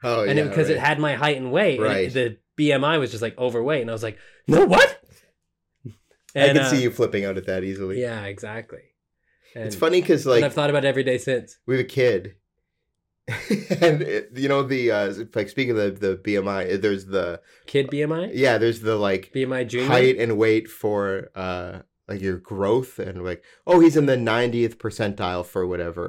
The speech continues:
Speaker 1: or the
Speaker 2: Yes.
Speaker 1: fiftieth for whatever." And it's so funny, track, it's meaningless,
Speaker 2: Right,
Speaker 1: but it's
Speaker 2: because
Speaker 1: like,
Speaker 2: you never know what it's actually gonna be.
Speaker 1: but I do, like, look at him, like, "Huh,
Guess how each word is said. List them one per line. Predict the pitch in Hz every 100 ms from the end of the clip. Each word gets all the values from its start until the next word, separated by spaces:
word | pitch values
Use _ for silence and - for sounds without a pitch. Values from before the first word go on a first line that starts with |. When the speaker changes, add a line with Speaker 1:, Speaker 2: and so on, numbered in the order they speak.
| 90
Speaker 1:
or |
the | 90 87 82 82
Speaker 2:
Yes. | - 151 139
Speaker 1:
fiftieth | 120 117 113 98
for | - 101
whatever." | 98 95 90 98 _ _ _ -
And | 123 120 117
it's | - 120
so | - 135
funny, | 131 117 117 110 - _ _
track, | - - 107 110
it's | 131 -
meaningless, | 110 113 120 127 160 - - _ -
Speaker 2:
Right, | 156
Speaker 1:
but | 123
it's | 120
Speaker 2:
because | 147
Speaker 1:
like, | 123 110 -
Speaker 2:
you | 135 135
never | 135 123
know | 120
what | 117
it's | 113
actually | 123 107 117
gonna | 110
be. | 110 107
Speaker 1:
but | - 117
I | 113
do, | 104 101 101
like, | 90
look | 87 87
at | 110
him, | 110
like, | 85
"Huh, | 95